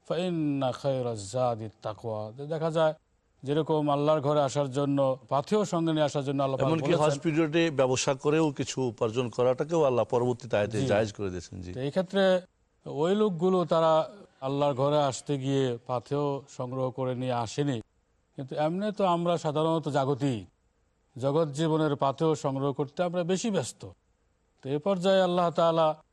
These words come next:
Speaker 1: আমাদেরকে এই দিকে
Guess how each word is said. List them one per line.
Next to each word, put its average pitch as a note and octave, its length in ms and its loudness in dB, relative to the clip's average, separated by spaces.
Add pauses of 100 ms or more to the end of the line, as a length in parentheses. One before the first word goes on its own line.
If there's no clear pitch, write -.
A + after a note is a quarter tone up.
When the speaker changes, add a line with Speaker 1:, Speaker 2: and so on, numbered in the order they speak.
(320)
Speaker 1:
আমাদেরকে C3+ 800 0 (640)
এই D3 260 0
দিকে C#3+ 500 0